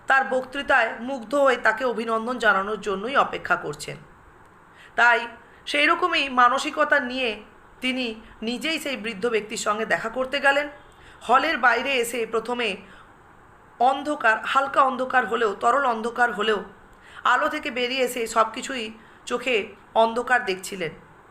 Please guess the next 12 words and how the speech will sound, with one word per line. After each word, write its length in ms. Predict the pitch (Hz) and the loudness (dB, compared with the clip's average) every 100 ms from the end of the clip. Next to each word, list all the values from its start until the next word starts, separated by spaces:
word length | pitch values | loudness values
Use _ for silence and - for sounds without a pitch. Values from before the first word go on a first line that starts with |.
| - - - - - - - - | -20 -20 -20 -20 -20 -20 -18 -8
কিন্তু 420 | 285 277 269 226 | -8 -6 -8 -8
কিছুক্ষণ 480 | 269 262 294 311 285 | -8 -8 -4 0 0
পরেই 460 | - 240 262 220 220 - - | 4 2 2 -4 -8 -18 -18
সেই 200 | - 285 | -6 -4
মানুষটিকে 680 | 269 220 220 247 285 269 214 226 - - | 2 2 2 -4 -6 -4 -6 -8 -20 -14
সুকুমারের 580 | - - 254 254 220 220 | -12 -6 2 2 2 -2
চোখে 240 | 214 269 | -4 -2
পড়ে। 320 | 277 254 277 - - - - - | 2 2 2 -6 -20 -20 -20 -8
তিনি 220 | 254 247 | -4 -4
কুঁজো 380 | 247 262 262 285 | -6 -8 -2 0
লম্বা 340 | 247 226 254 | 2 2 0
চেহারার, 480 | 262 262 254 262 262 | 0 0 2 4 4